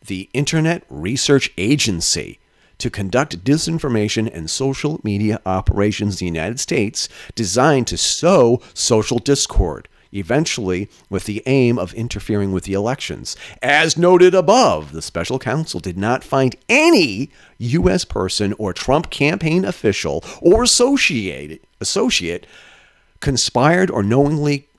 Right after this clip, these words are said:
coordinated with the I R A in its efforts,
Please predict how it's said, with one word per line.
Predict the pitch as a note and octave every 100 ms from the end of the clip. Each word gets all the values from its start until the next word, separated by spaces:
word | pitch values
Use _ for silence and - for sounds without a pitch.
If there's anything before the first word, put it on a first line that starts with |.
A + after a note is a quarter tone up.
| _ _ -
coordinated | - C3 E3 D3+ G#2+ F#2 E2+ G#2+
with | C#3+ D#3+
the | - C#3
I | C3+ C3 A#2+
R | A#2+ A2+ A#2 - _ -
A | C#3 F2 B1 B1 _ -
in | C#3+ E3+
its | F#3+ - - - -
efforts, | F#3+ - F#2 D#2 - -